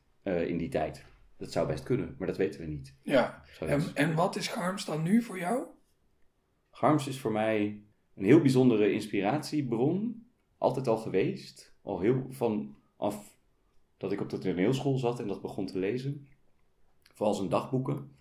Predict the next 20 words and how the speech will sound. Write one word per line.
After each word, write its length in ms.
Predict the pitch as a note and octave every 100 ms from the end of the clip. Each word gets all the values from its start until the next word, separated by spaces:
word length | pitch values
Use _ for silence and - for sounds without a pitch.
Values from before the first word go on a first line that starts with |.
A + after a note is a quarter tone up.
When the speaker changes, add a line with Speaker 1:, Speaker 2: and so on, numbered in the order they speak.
| _ _
Speaker 1:
Dat 120 | - F#2+
ik 60 |
dacht, 220 | G2 -
"Oh 100 | -
ja, 260 | A2+ C3+ -
dit 360 | - E2+ - -
snap 280 | - - G#2
ik 120 | -
wel," 200 | F2+ D#2+
of 140 | D#2+ -
zo. 160 | -
Of, 280 | - - -
eh, 180 | G1+ G1+ - _ _ _ _ -
wat 140 | G#2+
is 100 | A2+
Garms 280 | A#2 G#2+ G#2
nog 160 | G2 -
meer 240 | A2 C#3
voor 120 | C3+
mij? 420 | A#2+ A#2 C3 C3+